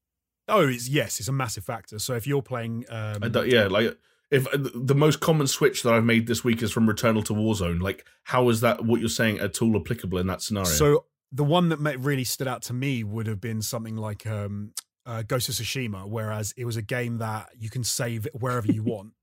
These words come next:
Speaker 1: You literally just save it and then you play something like Rocket League or whatever, and then you go back into it 'cause you need a bit of a de-stress.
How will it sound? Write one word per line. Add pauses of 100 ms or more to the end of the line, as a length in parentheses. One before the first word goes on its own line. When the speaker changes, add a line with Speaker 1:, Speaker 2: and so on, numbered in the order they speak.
(160)
Speaker 1:
You
literally
just
save
it
and
then
you
play
something
like
Rocket
League
or
whatever,
and
then
you
go
back
into
it
'cause
you
need
a
bit
of
a
de-stress.